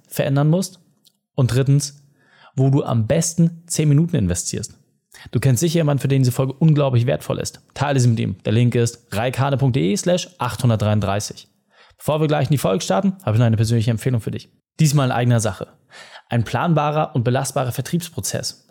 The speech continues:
Ein einfaches System zur Mitarbeitergewinnung und ein Prozess, der dein Unternehmen wie eine Maschine laufen lässt.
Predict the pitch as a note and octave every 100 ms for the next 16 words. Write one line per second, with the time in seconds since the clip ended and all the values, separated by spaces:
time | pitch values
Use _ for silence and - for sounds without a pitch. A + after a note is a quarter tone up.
0 | - B2 - E3+ G#3 E3 C#3+ C#3+ - D3+
1 | C#3 - E3+ - G#2 F#2+ G#2+ A2 A#2+ C#3
2 | E3+ E3+ - - - C#3 B2 C3 A#2 B2+
3 | - - E3 F#3+ - - - _ B2+ A#2+
4 | - B2 B2 C3+ D#3 C3 D3 - C#3 C3
5 | - D#3+ C3+ A2+ A2+ - G#2+ - - -